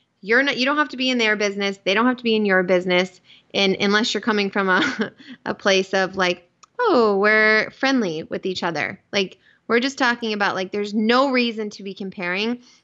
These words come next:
because there's no reason to ha-, be in each other's business about it. So you really just wanna focus on you. You wanna focus on your life and creating what you want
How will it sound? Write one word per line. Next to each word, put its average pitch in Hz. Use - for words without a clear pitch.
because 202
there's 196
no 196
reason 190
to 196
ha-, 196
be 190
in 185
each 180
other's 175
business 165
about -
it. 117
So 214
you 226
really 269
just 330
wanna 240
focus 208
on 190
you. 180
You 208
wanna 190
focus 190
on 180
your 190
life 233
and 190
creating 240
what 196
you 196
want 240